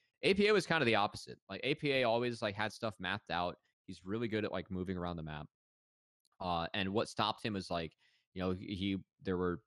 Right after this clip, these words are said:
instances where in big games he would fat finger things, and people would be like, "I don't want someone that's gonna fat finger when I can get a better mechanical player," right? Um, and A P A, like, I think he kinda had to push through a lot of that shit. And I think Maryville actually really helped him with that experience, like,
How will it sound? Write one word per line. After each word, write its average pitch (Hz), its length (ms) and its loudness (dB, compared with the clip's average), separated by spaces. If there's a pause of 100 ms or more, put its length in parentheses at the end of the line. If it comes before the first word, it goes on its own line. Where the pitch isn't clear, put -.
instances 104 400 -4
where 95 140 4
in 92 100 2
big 85 160 -2
games 95 280 -2
he 110 60 0
would 107 100 0
fat 135 180 2
finger 175 240 0
things, 80 340 -10
and 87 120 -8
people 98 160 -4
would 92 80 -4
be 95 120 2
like, 85 120 -4
"I 95 80 -2
don't 101 100 -2
want 98 160 -2
someone 95 240 -4
that's 90 140 -6
gonna 87 140 -4
fat - 240 -4
finger 71 320 -14
when 90 120 -6
I 85 40 -6
can 90 100 -8
get 87 100 -2
a 80 40 -4
better 85 180 -4
mechanical 80 420 -8
player," 71 280 -14
right? 76 200 -8 (500)
Um, 73 300 -6 (280)
and 107 100 0
A 160 100 4
P 139 160 2
A, 156 140 6
like, 107 180 4
I 110 80 2
think 160 160 -2
he 120 80 -6
kinda 113 220 0
had 107 120 0
to 85 180 0 (100)
push 98 160 -2
through 90 200 -6
a 80 80 -6
lot 78 100 -6
of 76 60 -10
that 76 140 -10
shit. 71 220 -10 (200)
And 107 200 0
I 110 100 2
think 170 140 2
Maryville 104 400 4
actually 90 200 -2
really 92 200 2
helped 85 240 -2
him 90 60 -8
with 80 40 -6
that 78 120 -4
experience, 76 540 -8
like, 82 80 -12